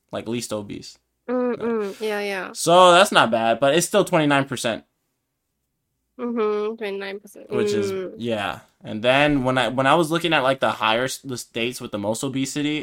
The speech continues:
Speaker 1: it's all states with, like, in the middle of the U S or middle of
Speaker 2: Mm.
Speaker 1: nowhere. <laughs>
Speaker 2: Yeah,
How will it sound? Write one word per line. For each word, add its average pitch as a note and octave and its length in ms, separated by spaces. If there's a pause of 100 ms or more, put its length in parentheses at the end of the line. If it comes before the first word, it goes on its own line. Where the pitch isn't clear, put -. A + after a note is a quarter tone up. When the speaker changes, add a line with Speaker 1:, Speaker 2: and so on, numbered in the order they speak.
Speaker 1:
it's A2+ 180
all F#3+ 300
states A#2+ 320
with, G#2+ 180
like, F#2+ 300 (460)
in A#2+ 100
the B2 80
middle A2+ 240
of G#2+ 80
the G2+ 80
U F#2+ 180
S F#2 280 (680)
or A2 100
middle A2 220
of G#2+ 80
Speaker 2:
Mm. - 20
Speaker 1:
nowhere. G2+ 440
<laughs> A3 40 (960)
Speaker 2:
Yeah, G#3 380